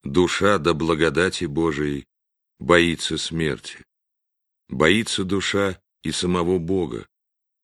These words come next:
потому что не знает, насколько Он смирен и кроток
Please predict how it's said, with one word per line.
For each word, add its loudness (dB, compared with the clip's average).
потому 2
что -2
не 0
знает, 0
насколько -2
Он 0
смирен 2
и -6
кроток -2